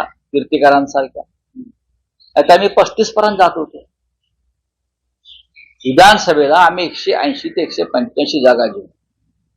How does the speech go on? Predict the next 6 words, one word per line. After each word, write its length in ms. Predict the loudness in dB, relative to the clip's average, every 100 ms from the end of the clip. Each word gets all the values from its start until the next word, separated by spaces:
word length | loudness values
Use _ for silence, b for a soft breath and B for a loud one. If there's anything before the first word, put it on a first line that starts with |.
| _ _ _ -2
आणि 140 | 0
देवेंद्र 480 | 2 4 4 4 2
फडणवीस 540 | 4 4 4 4 -2 -6
यांनी 240 | -4 -2 0
जो 120 | 0
काल 240 | 4 4